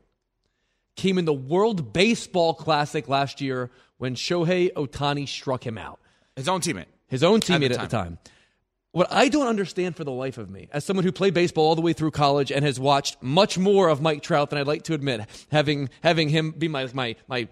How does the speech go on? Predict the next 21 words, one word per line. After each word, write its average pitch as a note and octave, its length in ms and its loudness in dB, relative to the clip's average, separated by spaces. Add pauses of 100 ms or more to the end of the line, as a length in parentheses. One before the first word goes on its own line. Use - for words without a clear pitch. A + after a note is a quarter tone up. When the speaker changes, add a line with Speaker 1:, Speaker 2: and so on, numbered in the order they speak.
(160)
Speaker 1:
homepage A3 440 4
on F3+ 120 4
M F3+ 140 2
L F3 100 2
B F3 160 0
T E3+ 180 -2
V D#3+ 220 2
and D#3 120 -4
been C#3+ 120 0
obsessed F#3+ 560 0
with E3+ 100 -2
him D#3+ 100 0
early C#3+ 260 0
in A#2+ 40 -2
his A#2 120 -6
career, G2+ 320 -8 (300)
is, E3+ 220 2 (880)
is F#3 100 2
how G#3+ 280 4
he C#4 100 6
doesn't C4+ 260 0